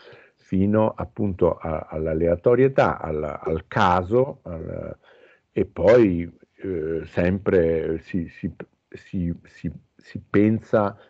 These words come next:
per esempio a, ai microtoni, alla, alla microtonalità, cioè alla possibilità di intervenire in note che stanno,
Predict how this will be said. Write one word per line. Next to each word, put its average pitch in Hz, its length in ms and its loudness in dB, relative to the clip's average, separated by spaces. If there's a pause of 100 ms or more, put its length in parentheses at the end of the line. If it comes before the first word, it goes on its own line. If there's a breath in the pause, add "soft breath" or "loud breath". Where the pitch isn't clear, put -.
(140 soft breath)
per 90 100 -2
esempio 90 540 0
a, 85 320 -4
ai 87 160 -6
microtoni, 90 960 -2
alla, 78 260 -8 (120)
alla 80 200 -10
microtonalità, 90 1080 0
cioè 87 220 -2
alla 76 180 -4
possibilità 95 720 -2 (380 loud breath)
di 101 160 -4
intervenire 113 760 0
in 107 180 -2
note 127 600 2
che 98 160 -4
stanno, 104 540 -2